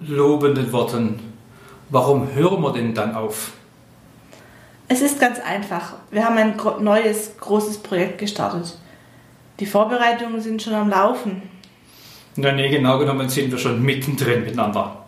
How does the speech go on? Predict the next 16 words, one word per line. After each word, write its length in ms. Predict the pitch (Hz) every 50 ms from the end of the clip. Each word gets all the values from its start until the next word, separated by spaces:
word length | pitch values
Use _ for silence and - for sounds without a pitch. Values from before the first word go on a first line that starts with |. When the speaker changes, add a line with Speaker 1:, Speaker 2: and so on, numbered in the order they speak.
| - - - - - - - - - - -
Speaker 1:
Es 200 | - 151 151 -
geht 320 | - 196 208 214 - - 143
wieder 360 | 147 180 185 220 208 214 -
um 120 | 196 170
ein 240 | 165 147 143 - -
Online-Produkt. 960 | 147 143 160 170 165 170 170 170 - - 185 175 - - - - - - - - - - - _ _ _ _ _ _ - - - - - - - -
Wir 100 | 147 123
bleiben 360 | 123 131 151 170 160 - -
also 240 | 147 147 147 147 135
diesem 360 | 135 156 143 131 131 131 127
Medium 540 | 123 127 147 156 160 165 139 - - - -
treu. 400 | - - 107 117 127 135 135 117 - - - - - - - - - _ - - - - - - - - - - _ - - - - - - - - -
Aber 220 | - 165 165 170 170
als 220 | 170 170 - -
gute 220 | - 247 254 247 233
Führungskraft 800 | - 214 214 226 214 - - - 190 185 185 180 - - -